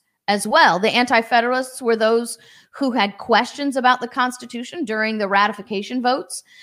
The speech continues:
and she wrote letters about it. So powerful, you know, that was her writing, that she changed the way people thought about that.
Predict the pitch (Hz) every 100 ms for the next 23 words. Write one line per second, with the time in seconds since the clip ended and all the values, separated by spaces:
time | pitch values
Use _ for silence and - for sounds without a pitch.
0 | - - - 254 254 226 - - 285 262
1 | 269 339 311 - 294 349 403 262 196 170
2 | 175 - _ _ _ - 403 453 320 330
3 | 427 311 214 - 131 - 233 220 220 277
4 | 233 - 233 247 240 247 220 202 208 202
5 | 160 190 - _ _ 202 247 247 - -
6 | 302 311 - - 294 440 466 220 175 -
7 | 247 233 233 - 214 208 226 - 285 302
8 | 220 170 156 - 165 151 214 -